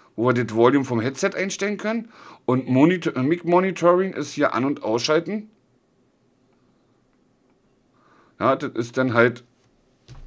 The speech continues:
ob das, äh, äh, für das Mikrofon, also das Monitoring. Für das Headset halt dann. So,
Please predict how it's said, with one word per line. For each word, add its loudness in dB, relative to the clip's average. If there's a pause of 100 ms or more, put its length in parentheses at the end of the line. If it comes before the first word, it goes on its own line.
(800)
ob -4
das, -2
äh, -14
äh, -2
für -10
das -6
Mikrofon, -4
also -6
das -12
Monitoring. -4 (2000)
Für -6
das -6
Headset -6
halt -6
dann. -8 (2000)
So, 2